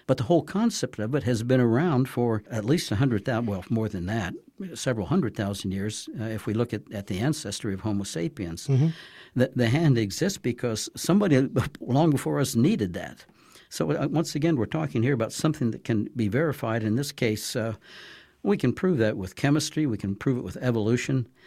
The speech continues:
Speaker 1: They carry proof of, of why that hand exists and that it does exist.
Speaker 2: Well, let me quote another, uh, part of your book back to you, because it's one of those books where you read a passage and you just want to read it again because it's so beautifully written.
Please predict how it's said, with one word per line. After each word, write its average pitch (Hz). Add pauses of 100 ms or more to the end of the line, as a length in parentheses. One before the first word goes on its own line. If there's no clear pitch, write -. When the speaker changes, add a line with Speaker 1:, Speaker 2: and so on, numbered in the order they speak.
(140)
Speaker 1:
They 123
carry 123 (280)
proof 208
of, 98 (180)
of 98
why 135
that 117
hand 113
exists 90
and 107
that 107
it 107
does 139
exist. -
Speaker 2:
Well, 208
let 214
me 254
quote 202
another, 151
uh, 131
part 131
of 117
your 120 (200)
book 131 (100)
back 127
to 127
you, 117
because 120
it's 131
one 170
of 170
those 147
books 131
where 135
you 123
read 151
a 143
passage 143
and 123
you 120
just -
want 135
to 127
read 127
it 120
again 151
because 127
it's 107
so 135
beautifully 113
written. 107